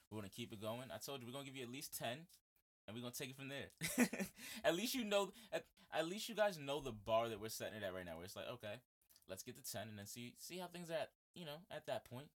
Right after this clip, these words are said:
I think it's gonna be great, 'cause, you know, greatness. We're greatness. <laughs> No, but first episode of Candid You. If you wanna come on, definitely shoot us an email over at candidyouemail at gmail dot com.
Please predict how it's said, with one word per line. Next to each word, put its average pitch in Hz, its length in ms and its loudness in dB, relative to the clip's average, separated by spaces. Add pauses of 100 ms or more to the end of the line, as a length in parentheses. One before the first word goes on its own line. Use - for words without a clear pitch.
(460)
I 113 120 4
think 139 160 -6
it's 120 80 -8
gonna 123 120 -4
be 120 80 -6
great, 110 300 -4 (420)
'cause, 117 160 -10
you 117 80 -12
know, 90 120 -12 (180)
greatness. - 380 -12 (600)
We're 98 140 -10
greatness. 95 1300 0
<laughs> - 60 -20 (520)
No, 127 220 0
but 113 280 0 (420)
first 143 160 -2
episode 143 240 0
of 135 100 -4
Candid 131 300 -2
You. 120 260 0 (240)
If - 60 -12
you - 40 -4
wanna 117 180 0
come 120 180 -4
on, 131 240 -2 (320)
definitely 107 600 -4
shoot - 180 -8
us 104 120 -6
an - 60 -10
email 98 400 -6 (420)
over 95 220 -6
at 85 140 -10
candidyouemail 98 920 -6 (460)
at 92 120 -8
gmail 90 240 -8
dot 85 180 -4
com. 90 200 -8